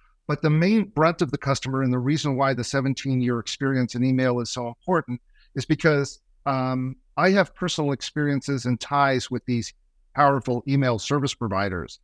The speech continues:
And the R O I and the value we're bringing to these email service providers are pretty im-, impressive. So, for example, the end user would be a customer like yourself, who is a customer, who is a customer of the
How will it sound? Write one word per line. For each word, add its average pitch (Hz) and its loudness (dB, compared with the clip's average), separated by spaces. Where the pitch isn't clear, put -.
And 135 4
the 139 0
R 185 2
O 160 2
I 147 4
and 120 0
the 110 -2
value 135 2
we're 117 -4
bringing 120 0
to 117 -14
these 110 -4
email 127 4
service 117 -2
providers 107 -2
are 135 0
pretty 180 0
im-, 127 -4
impressive. 123 -6
So, 143 -4
for 190 2
example, 139 -2
the 165 0
end 254 4
user 135 0
would 143 -4
be 151 2
a 143 2
customer 147 -2
like 123 -2
yourself, 107 -6
who 151 2
is 135 0
a 127 0
customer, 151 0
who 151 0
is 135 0
a 131 2
customer 156 0
of 120 -4
the 123 -2